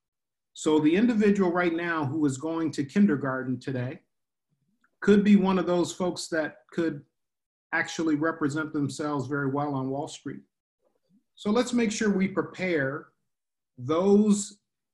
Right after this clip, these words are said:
young people to have all the opportunities they, they, that should be afforded to them, that they could have, in order to be able to meet that challenge.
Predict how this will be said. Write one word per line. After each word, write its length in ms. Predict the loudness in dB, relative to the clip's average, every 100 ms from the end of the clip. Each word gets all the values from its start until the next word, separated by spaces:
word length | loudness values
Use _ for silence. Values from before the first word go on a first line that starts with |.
| -16
young 540 | 0 2 2 2 0 -2
people 500 | -4 -4 -8 -20 _ _ _ _ _ _ _ _ _
to 80 | -6
have 260 | -4 -4 -6
all 300 | -4 0 0
the 140 | 0
opportunities 760 | -2 -4 -6 -6 -6 -4 -4 -2
they, 320 | -2 -2 -4 _
they, 280 | -6 -6 -8 _ _ _ _
that 240 | -10 -10 -10
should 240 | -8 -2
be 100 | 0
afforded 440 | 0 -4 -4 -4 -6
to 80 |
them, 260 | -8 -6 -8
that 120 | -10
they 100 | -10
could 260 | -10 -6 -6
have, 400 | -6 -8 -12 -18 _ _ _ _ _
in 140 | -6 0
order 200 | 2 2
to 80 | 0
be 160 | 2
able 140 | 0 0
to 60 |
meet 240 | 0 0 -2
that 220 | -8 -6
challenge. 640 | -4 -4 -6 -14 _ -20